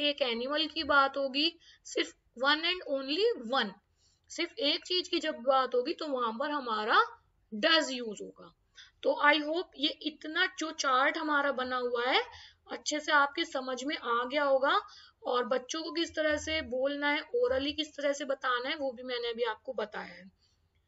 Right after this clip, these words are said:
Next, जब भी हम बच्चों को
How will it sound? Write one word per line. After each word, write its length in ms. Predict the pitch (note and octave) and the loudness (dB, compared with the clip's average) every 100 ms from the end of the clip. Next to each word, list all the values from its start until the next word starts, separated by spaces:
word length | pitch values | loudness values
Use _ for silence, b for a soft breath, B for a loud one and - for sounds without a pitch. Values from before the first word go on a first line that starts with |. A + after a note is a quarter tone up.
| B B B B _ _ - | B B B B _ _ -8
Next, 520 | C4+ D#4 F#4+ - - - _ _ _ | 0 2 2 -2 -12 -18 _ _ _
जब 240 | G#3+ C#4+ B3 | -14 -10 -2
भी 120 | F#4 G4 | 2 2
हम 260 | F4 F4 | 0 -2
बच्चों 320 | D4+ D4 - | 0 0 -4
को 100 | D#4 | -6